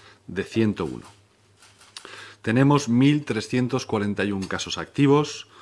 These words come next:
que son cuarenta casos activos más que ayer. Actualmente hay ingresadas en, eh,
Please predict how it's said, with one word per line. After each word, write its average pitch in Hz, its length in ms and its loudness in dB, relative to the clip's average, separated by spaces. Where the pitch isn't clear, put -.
que 95 140 -2
son 120 260 0
cuarenta 127 760 0
casos 120 500 -4
activos 110 480 -2
más 98 260 -2
que - 120 -6
ayer. 57 220 -10
Actualmente 139 920 2
hay 113 160 0
ingresadas 131 920 0
en, 90 400 -6
eh, 78 400 -10